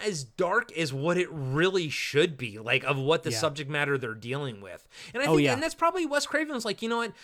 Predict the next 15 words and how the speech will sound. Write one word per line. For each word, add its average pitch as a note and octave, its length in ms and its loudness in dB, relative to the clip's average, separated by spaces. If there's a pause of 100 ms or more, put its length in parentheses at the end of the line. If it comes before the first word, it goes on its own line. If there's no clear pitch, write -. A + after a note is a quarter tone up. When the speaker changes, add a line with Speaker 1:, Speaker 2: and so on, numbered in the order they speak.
(220)
Speaker 1:
The F3 80 -4
subject C#4+ 440 0
matter A3 240 2
we're E3 120 2
dealing C#3+ 260 0
with C3+ 160 -2
is A#2 140 -6
already D3+ 320 0
so E3 480 0
fucking D3 680 -4
dark. B2+ 380 -2
We E3+ 240 -4
need E3+ 400 -2
to, D#3 120 -2
like, B2 380 -2